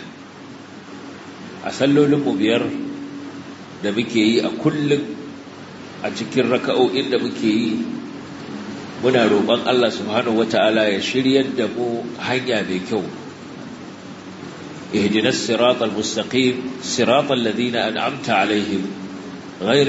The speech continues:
المغضوب عليهم ولا الضالين. Kullum addu'ar da muke yi a salloli kenan, Allah ka nuna mana hanya madaidaiciya,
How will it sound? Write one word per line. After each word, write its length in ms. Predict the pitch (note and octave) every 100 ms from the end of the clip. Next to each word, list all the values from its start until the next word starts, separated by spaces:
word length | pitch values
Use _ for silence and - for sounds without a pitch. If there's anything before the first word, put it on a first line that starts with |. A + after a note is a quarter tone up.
| C3
المغضوب 480 | A2+ G#2 F#2 B2+ A2+
عليهم 440 | G#2 G#2+ A#2 A2+ G2+
ولا 180 | G#2 G2
الضالين. 560 | D2+ F#2+ F#2 F2+ G2 F2+ - - - - - - - - -
Kullum 320 | D#3+ E3 E3+
addu'ar 400 | E3 A#2 C3 A2+
da 60 | G#2+
muke 160 | A2+ G#2+ A2+
yi 160 | A#2
a 40 | A#2
salloli 480 | A2+ A2 G#2+ A2+ A2
kenan, 400 | G2 F#2+ C#3+ -
Allah 240 | C3+ A#2+
ka 80 | G#2 F#2+ A#2+
nuna 240 | C#3+ A2+
mana 240 | B2 A2+
hanya 400 | A2 C#3 C3+ A2+
madaidaiciya, 800 | A#2 B2 B2+ B2+ C3 - A2+ C#3+